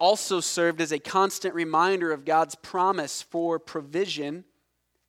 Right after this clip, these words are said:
and protection. Every seven years, "We're not planting anything. Where are we gonna eat?"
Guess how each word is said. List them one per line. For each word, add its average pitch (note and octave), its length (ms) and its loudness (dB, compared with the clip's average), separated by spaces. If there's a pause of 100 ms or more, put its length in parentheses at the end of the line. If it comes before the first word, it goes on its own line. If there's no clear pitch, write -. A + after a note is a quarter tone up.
and F3+ 380 0
protection. - 760 -10 (3750)
Every E3 260 -2
seven G#3 380 2
years, G#3+ 400 -2
"We're F#3 140 -2
not A#3+ 240 4
planting A3+ 480 -4
anything. E3 420 -4
Where F#3+ 200 0
are A3+ 80 4
we A3+ 100 -2
gonna A3 180 -4
eat?" G3+ 460 -8